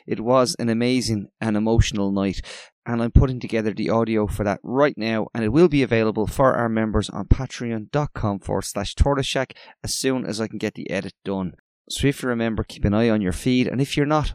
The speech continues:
please join us. Throw us the price of fancy cup of coffee once a month, and for that you'll get all of our podcasts in one consolidated feed. You'll never miss a pod, and they're entirely plea-free, so you don't have to listen to me beg. But unfortunately, this is the situation we're in.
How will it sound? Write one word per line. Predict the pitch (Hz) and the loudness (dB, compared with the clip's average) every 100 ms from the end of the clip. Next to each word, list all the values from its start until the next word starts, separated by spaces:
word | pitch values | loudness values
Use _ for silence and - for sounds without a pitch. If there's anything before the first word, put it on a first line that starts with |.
| - | -4
please | - 185 - | -2 -2 -2
join | 147 127 87 | -2 0 -2
us. | - - - _ _ _ - | -6 -10 -14 _ _ _ -4
Throw | 170 160 | 0 0
us | - | -2
the | |
price | - 135 127 | 0 0 0
of | 123 | -4
fancy | - 170 - | 0 0 0
cup | - - | -4 0
of | - | 2
coffee | 120 - 113 | 0 0 0
once | 131 180 - | 2 2 2
a | |
month, | 110 101 98 - - - - | 2 2 0 -8 -20 -20 -16
and | 110 | -10
for | - 175 | 2 4
that | 151 135 | 6 2
you'll | 110 | -2
get | 110 - | -4 -2
all | 160 185 | 0 2
of | 165 | 2
our | 208 | 2
podcasts | - 123 - 113 107 - | 4 2 0 -4 -4 -6
in | 107 | -2
one | 139 196 | 0 0
consolidated | - 165 - 135 120 113 95 | -2 -4 2 2 2 -2 -4
feed. | - 98 95 - - - - | -4 -2 -2 -6 -20 -20 -6
You'll | 110 | 0
never | 127 165 175 | 2 2 2
miss | 151 - | 0 0
a | |
pod, | 139 127 120 117 - | 2 4 4 2 -2
and | 113 | -2
they're | 120 | 0
entirely | 123 - 139 131 | 4 6 6 4
plea-free, | - 120 113 - 95 90 82 | 2 2 2 -2 -2 -2 -2
so | - 104 | -2 0
you | |
don't | 104 117 | 2 2
have | 123 | 2
to | 113 | 0
listen | 110 - | -4 -4
to | - | -6
me | 104 101 | -4 0
beg. | - 95 90 90 - _ _ | 2 2 0 -6 -16 _ _
But | 98 | -8
unfortunately, | - 120 - 113 | 4 4 4 2
this | 113 - | 2 0
is | |
the | |
situation | 110 120 - 117 120 - | 0 0 2 2 2 0
we're | 113 131 | -2 0
in. | 151 139 | -2 -4